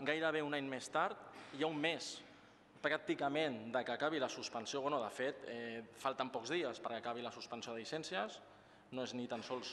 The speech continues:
un mes, eh, ha calgut convocar, doncs, aquests plenaris extraordinaris en el districte sense participació ciutadana de cara a que aquest pla pugui ser aprovat finalment al plenari municipal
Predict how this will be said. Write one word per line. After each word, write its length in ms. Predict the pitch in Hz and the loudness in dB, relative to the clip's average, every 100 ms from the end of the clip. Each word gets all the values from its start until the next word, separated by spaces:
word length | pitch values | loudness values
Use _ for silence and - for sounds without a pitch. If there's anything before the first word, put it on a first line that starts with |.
| - 143 | -6 -2
un 160 | 131 | 2
mes, 320 | 160 220 277 - - - - - - - - - - - | 4 2 0 -8 -12 -18 -20 -20 -20 -20 -20 -20 -20 -4
eh, 680 | 143 143 139 135 127 123 - | 0 2 2 0 -2 -4 -2
ha 100 | 151 170 | 0 4
calgut 380 | 160 156 180 170 | 4 4 2 2
convocar, 540 | 147 135 143 151 185 147 | 4 4 4 4 4 2
doncs, 220 | 143 131 | 2 2
aquests 320 | 131 160 156 - | 2 2 0 0
plenaris 320 | 135 151 170 | 2 2 0
extraordinaris 480 | 147 151 147 143 156 | 0 0 2 2 2
en 80 | |
el 80 | 135 | 0
districte 480 | 135 - 165 175 226 131 - | -2 -2 -4 2 2 2 0
sense 320 | 156 139 139 | 0 2 0
participació 600 | 131 131 135 135 131 165 | 0 -2 -2 0 0 0
ciutadana 540 | 190 156 151 165 202 262 - - - | 2 4 6 6 4 2 -6 -14 -4
de 200 | 131 127 | 0 2
cara 300 | 151 151 185 - | 4 6 4 2
a 80 | |
que 160 | 120 127 | 0 -2
aquest 320 | 113 147 - | 0 -2 2
pla 220 | 147 170 240 - - - | 4 4 2 -8 -10 -2
pugui 200 | 151 151 | 0 2
ser 120 | 156 | 2
aprovat 400 | 143 135 131 139 | 2 2 4 4
finalment 380 | 143 131 127 135 | 2 2 2 -2
al 100 | 131 | -2
plenari 340 | 123 117 123 | -2 -2 -4
municipal 540 | 120 117 - 120 117 | -4 -6 -8 -6 -6